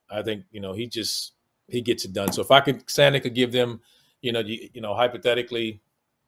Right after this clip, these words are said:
you know, I, I, I can't pick a player to say just to take from one roster. I don't know if we're gonna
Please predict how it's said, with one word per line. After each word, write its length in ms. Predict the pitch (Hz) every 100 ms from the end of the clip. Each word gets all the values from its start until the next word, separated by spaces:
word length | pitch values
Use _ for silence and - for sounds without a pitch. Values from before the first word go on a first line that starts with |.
| _ _ _ _ _
you 100 | 107
know, 100 | 101
I, 100 | 110
I, 260 | 117 123 120
I 60 |
can't 280 | - 135 107
pick 140 | 139
a 60 | 104
player 380 | - 127 120 110
to 80 | 104
say 300 | - 107 101
just 260 | 104 -
to 120 | -
take 100 | 123
from 140 | - 113
one 160 | 110
roster. 420 | 104 107 104 - 107
I 40 |
don't 120 | 107
know 60 | 110
if 80 | 104
we're 80 |
gonna 240 | 107 104